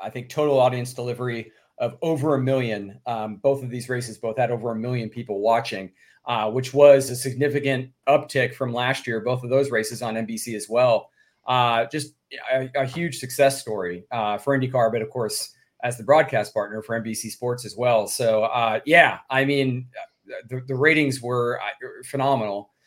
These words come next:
Uh, in terms of the attendance, I, I, you know, it felt like it was about even, roughly even with last year. I know that, um, Nathan Brown and, uh, Bruce Martin, who does some writing for N B C Sports for us as well, for our website,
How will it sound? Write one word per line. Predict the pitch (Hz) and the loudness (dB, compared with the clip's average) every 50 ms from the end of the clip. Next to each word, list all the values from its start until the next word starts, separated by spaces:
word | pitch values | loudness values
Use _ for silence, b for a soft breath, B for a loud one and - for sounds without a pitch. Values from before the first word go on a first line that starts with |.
| _ _ _ - | _ _ _ -2
Uh, | 135 139 135 127 135 143 | 2 4 6 6 6 4
in | 156 147 | 2 0
terms | 143 170 196 214 202 | 2 4 4 4 4
of | 220 180 | 2 0
the | 175 180 151 | 0 0 0
attendance, | 147 147 - 175 202 202 175 151 139 139 135 - - b b b b b b b b _ - | 0 0 2 2 2 2 2 0 0 0 -2 -6 -10 b b b b b b b b _ -10
I, | - - - - | -10 -10 -2 0
I, | 202 214 214 | 0 0 2
you | 220 220 | 2 2
know, | 233 233 | 4 4
it | 220 208 - | 4 4 2
felt | - - - 240 294 285 233 | 0 0 2 6 6 6 6
like | 247 240 226 214 214 - - - | 6 4 4 4 2 -4 -8 -8
it | 175 180 - | -8 -6 -4
was | 185 170 135 156 | -4 -4 -2 -2
about | 143 131 139 127 131 156 170 175 - _ _ | -2 0 2 4 4 4 2 2 -2 _ _
even, | - 175 180 156 170 175 175 175 170 | -8 -6 -4 -2 -2 -4 -4 -4 0
roughly | 156 160 170 165 - 156 151 | 2 2 2 2 0 -2 -2
even | 151 156 165 165 | 0 -2 -2 -6
with | 151 143 | -6 -2
last | 143 143 143 151 151 - - | 0 2 2 2 0 -2 -4
year. | 170 156 135 | 0 2 2
I | 131 | 2
know | 135 151 151 151 147 | 4 2 2 2 2
that, | 143 135 127 123 123 131 | 2 2 2 2 -2 -4
um, | 127 120 113 110 110 110 113 | -4 -2 -2 -4 -4 -6 -6
Nathan | 131 135 139 143 139 113 | -4 -2 -2 -2 -2 0
Brown | 123 123 123 120 120 123 123 117 | 2 2 2 2 0 -4 -4 -4
and, | 113 107 104 98 - - | -4 -6 -6 -10 -10 -8
uh, | 117 107 107 107 101 | -6 -4 -4 -4 -4
Bruce | - 131 135 131 127 - | -6 -6 -6 -6 -4 -2
Martin, | 131 120 120 110 117 110 104 | -2 -2 -2 -2 -6 -10 -10
who | 117 113 | -10 -10
does | 101 117 117 110 - | -8 -8 -8 -8 -10
some | 120 110 | -8 -4
writing | 107 110 113 110 107 | -4 -4 -4 -4 -8
for | 113 113 | -10 -10
N | 104 | -10
B | 110 | -8
C | 110 - 113 107 | -12 -12 -12 -14
Sports | - - 131 127 127 123 | -12 -6 -6 -6 -6 -6
for | - - 113 | -6 -4 -4
us | 110 110 - | -4 -2 -4
as | - - | -10 -4
well, | 131 131 127 120 | 2 2 2 2
for | 113 - 113 107 | 2 0 0 0
our | 110 | 2
website, | 120 143 143 139 - 135 120 113 | 2 2 0 2 2 2 2 2